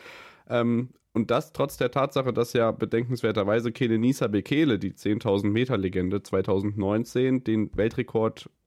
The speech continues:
mit, äh, zwei Stunden null eins einundvierzig um genau zwei Sekunden verpasst hatte. Also das ist jetzt wirklich, ähm,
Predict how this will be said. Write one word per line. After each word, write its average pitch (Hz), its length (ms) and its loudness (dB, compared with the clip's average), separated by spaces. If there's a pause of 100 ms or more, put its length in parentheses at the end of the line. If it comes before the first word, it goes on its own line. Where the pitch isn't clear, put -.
(280)
mit, - 280 -4
äh, 101 200 0
zwei 101 280 -2
Stunden 113 540 -2
null 107 200 0
eins 101 400 -2
einundvierzig 110 720 0
um 107 180 -2 (100)
genau 107 240 0
zwei 110 340 0
Sekunden 135 480 -2
verpasst 143 420 -4
hatte. 123 280 -2 (420)
Also 117 420 2
das - 220 -4
ist 120 140 -6
jetzt 107 180 0
wirklich, 123 500 -2
ähm, 107 420 0